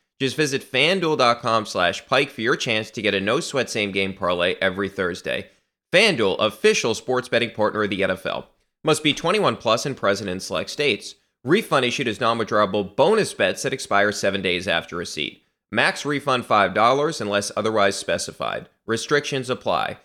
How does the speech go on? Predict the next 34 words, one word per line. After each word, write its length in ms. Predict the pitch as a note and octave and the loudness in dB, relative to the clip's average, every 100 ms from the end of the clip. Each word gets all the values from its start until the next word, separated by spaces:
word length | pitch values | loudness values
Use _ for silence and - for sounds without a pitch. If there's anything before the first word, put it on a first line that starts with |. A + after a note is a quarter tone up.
| _ | _
See 220 | - F3 G3 | -2 0 0
terms 380 | C#3 B2+ B2+ | 0 0 -2
at 60 | F#2+ | -8
sportsbook 580 | - B2 C3+ C3+ A#2 - | -6 -2 -2 0 -4 0
dot 200 | F#2+ - | -4 -2
fanduel 400 | G2 G2 F#2+ F#2+ | -2 -2 -2 0
dot 220 | E2 E2+ | -2 -2
com. 300 | - B1+ G1+ _ _ _ _ _ _ _ _ _ | -4 -6 -8 _ _ _ _ _ _ _ _ _
Welcome 340 | A3 A3 G#3+ G#3+ | 4 4 6 4
back 200 | G#3 G3+ | 4 4
into 220 | F#3+ F#3 | 2 4
Off 240 | F3 E3+ | 4 4
the 100 | - | 2
Pike. 380 | C3+ - F#3+ F3+ | -2 2 2 2
Joining 280 | D#3+ D3 C3 | -2 -2 0
us 160 | A#2+ - | -4 0
now 240 | D3+ F#3 | 2 2
from 240 | - A2+ A2 | 0 -4 0
N 140 | C3 | 0
F 160 | B2 - | 0 0
L 120 | G#2+ | 0
Media, 460 | G#2 C#3+ F#3+ F#3+ F3 | 0 -2 2 4 4
it 160 | C3 | 4
is 160 | A2+ G2+ | 0 2
Eric 280 | A2+ G#2+ G2+ | 4 4 2
Edholm. 400 | B2+ C#3+ D#3 D3 | 2 2 0 4
Eric, 300 | D#3 G3+ G3+ | 4 4 4
what's 120 | G#3 | 0
going 220 | - A3 | 0 2
on, 180 | A3+ G#3+ | 4 4
man? 220 | C#3 C3+ | 6 6
How 160 | D#3+ D#3+ | 6 6
are 180 | F#3 F3 | 8 8
ya? 140 | A2 | 6